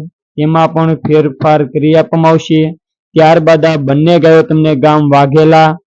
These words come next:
તાલુકો વઢવાણ અને જિલ્લો સુરેન્દ્રનગર ત્યાં જોવા મળશે.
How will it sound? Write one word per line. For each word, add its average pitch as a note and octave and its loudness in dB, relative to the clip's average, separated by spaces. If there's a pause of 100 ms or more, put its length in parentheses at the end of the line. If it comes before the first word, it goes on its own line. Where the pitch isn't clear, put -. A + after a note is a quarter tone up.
(180)
તાલુકો D3+ 2 (160)
વઢવાણ D#3 2 (260)
અને D3+ 0
જિલ્લો D3 2 (460)
સુરેન્દ્રનગર D#3+ 2
ત્યાં D3 -2
જોવા D#3+ 4
મળશે. E3 0